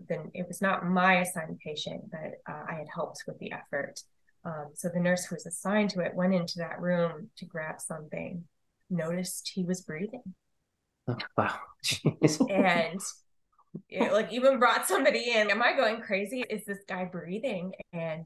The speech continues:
Speaker 1: they hook him up, and lo and behold, it's got an E K G. We can feel a pulse.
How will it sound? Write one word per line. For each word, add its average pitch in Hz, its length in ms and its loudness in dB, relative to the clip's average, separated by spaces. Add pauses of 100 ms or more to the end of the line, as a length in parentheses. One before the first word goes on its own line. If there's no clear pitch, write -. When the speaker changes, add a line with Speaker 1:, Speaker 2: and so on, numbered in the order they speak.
(120)
Speaker 1:
they 180 180 2
hook 180 220 0
him 180 160 2
up, 175 260 -2 (180)
and 160 460 -6
lo 165 100 -6
and 175 100 0
behold, 165 280 -2
it's 185 100 -6
got 156 180 -6
an - 100 -8
E 175 120 -6
K 180 160 0
G. 180 380 2
We 196 60 0
can 175 160 -2
feel 175 240 0
a 170 100 -4
pulse. 180 680 -2